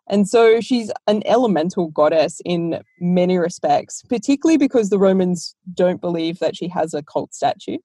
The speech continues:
They believe that she's represented by the flame itself. So her presence is both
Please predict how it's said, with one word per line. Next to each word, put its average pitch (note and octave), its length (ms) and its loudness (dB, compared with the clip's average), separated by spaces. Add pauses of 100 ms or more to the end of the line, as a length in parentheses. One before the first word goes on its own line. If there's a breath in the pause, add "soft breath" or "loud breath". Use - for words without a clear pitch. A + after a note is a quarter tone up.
(580)
They F#3 220 4
believe E3+ 420 -2
that E3 240 0
she's F3 300 -6
represented D#3+ 640 -4
by D3 240 0
the D#3+ 100 -6
flame D3+ 640 -8
itself. - 760 -6 (320)
So A3+ 260 2
her B3+ 160 2
presence C#4 720 0
is F#3+ 240 0
both F3 500 2